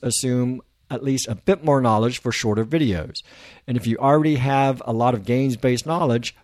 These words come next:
perhaps a five-minute rules explanation will work instead of a twelve-minute one. Rodney also does a very good job at observing working memory limitations.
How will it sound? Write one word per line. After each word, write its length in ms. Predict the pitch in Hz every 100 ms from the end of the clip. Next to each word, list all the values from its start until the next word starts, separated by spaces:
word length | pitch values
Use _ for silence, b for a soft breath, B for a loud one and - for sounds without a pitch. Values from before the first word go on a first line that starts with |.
| -
perhaps 320 | 117 135 -
a 60 | 117
five-minute 760 | - 135 135 139 127 165 180 -
rules 420 | 123 123 117 110
explanation 640 | 127 120 113 104 101 131 131
will 160 | 113
work 260 | 101 110 117 -
instead 260 | 120 110
of 100 | 107
a 40 | 117
twelve-minute 640 | - 156 160 143 101 -
one. 380 | 95 87 80 92 _ b b b b b b b b b b _ _ _ _ _
Rodney 380 | - 131 147 147
also 380 | 135 139 170 170
does 320 | 135 127 127
a 80 | -
very 240 | 95 127
good 200 | 139 143
job 360 | 113 117 113 117
at 120 | 120
observing 520 | 107 95 117 127 139 113
working 300 | 113 123 127
memory 260 | 139 143
limitations. 840 | 110 104 92 90 87 - - -